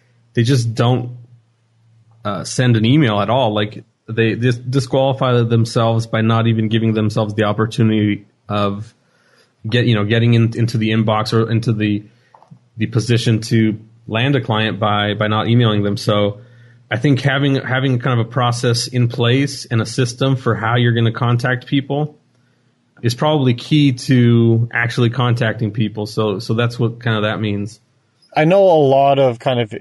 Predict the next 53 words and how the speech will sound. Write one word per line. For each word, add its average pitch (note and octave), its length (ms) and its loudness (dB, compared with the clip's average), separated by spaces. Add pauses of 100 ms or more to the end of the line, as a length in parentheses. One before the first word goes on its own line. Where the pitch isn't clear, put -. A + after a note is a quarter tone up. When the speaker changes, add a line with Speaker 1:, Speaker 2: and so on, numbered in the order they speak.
(800)
Speaker 2:
especially - 400 -2
freelancers, C3+ 540 -2
but C3 120 0
even F3 300 0
when, C#3 680 2
when C#3 200 0
freelancers C#3 520 0
make C3 180 -2
the A#2 80 -2
transition A#2+ 500 0
into A2 280 2
starting A#2 460 0
an A2 80 0
agency A2 400 0
and G2+ 100 0
growing A2+ 340 4
a G#2 60 0
bit, G#2+ 240 0 (400)
and C#3 140 4
even F3 180 2
kind D3 180 0
of A#2 60 2
established B2+ 460 0
agencies, G#2+ 440 -2
a B2 60 0
lot C3+ 260 2
of D3 100 0
times A#2+ 540 0 (640)
they'll A#2+ 180 2
scram-, C3 580 -2
they'll C3 120 2
find C#3+ 180 0
themselves, C3 260 0
like, B2 120 0
the A2+ 120 -4
sort B2+ 300 2
of A2+ 120 4
the A2 80 2
feast B2 260 0
or G#2 40 -2
famine A2+ 280 0
cycle A2 300 0
where A2 100 2
they're G#2 100 2
scrambling B2 560 0
to G#2+ 100 -6
find A2+ 320 -2
clients A#2 520 0
when G#2+ 120 2
the G2+ 80 2
work G#2+ 280 2
dries G#2 380 2
up. G#2+ 220 0